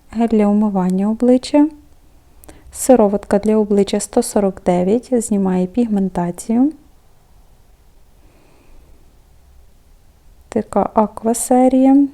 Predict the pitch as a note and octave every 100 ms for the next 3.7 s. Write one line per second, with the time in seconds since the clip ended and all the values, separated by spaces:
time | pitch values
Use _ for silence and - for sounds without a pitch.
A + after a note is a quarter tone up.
0 | - - _ - - - A#3 A3+ A3 A3
1 | G#3+ G#3 G3 G#3+ - - G#3 G#3 G#3+ G3+
2 | G3+ - G3+ G3 A#3+ A3 G3 - F#3 F#3+
3 | - - B3+ B3+ B3+ - B3+